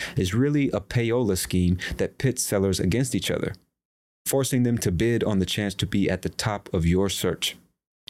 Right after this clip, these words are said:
Searching Amazon doesn't produce the list of the products that most closely match your search.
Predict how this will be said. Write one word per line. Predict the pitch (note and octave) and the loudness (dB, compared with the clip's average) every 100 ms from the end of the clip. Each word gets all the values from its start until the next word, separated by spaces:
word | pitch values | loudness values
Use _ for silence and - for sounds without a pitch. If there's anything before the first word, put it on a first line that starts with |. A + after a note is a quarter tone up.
| - - - _ _ _ _ _ _ _ _ - | -20 -20 -20 _ _ _ _ _ _ _ _ -6
Searching | - D3 D3 | 0 0 2
Amazon | B2+ C3 A2 B2 G#2 | 2 2 2 0 0
doesn't | A#2 A2+ | 0 -2
produce | - G2+ A2+ | -2 0 0
the | G#2 | 0
list | F#2 G#2 G2+ - | 2 2 0 -2
of | E2+ | -2
the | F#2+ | -2
products | - F#2 F#2 - | -2 0 0 0
that | F#2+ D#2 | -2 2
most | F#2+ G#2 - | 2 0 -4
closely | - G2+ - F#2+ | -2 -2 0 2
match | F2+ F#2+ F#2 | 2 2 0
your | F#2 - | 0 0
search. | - D#3 G2+ - | 0 0 0 -4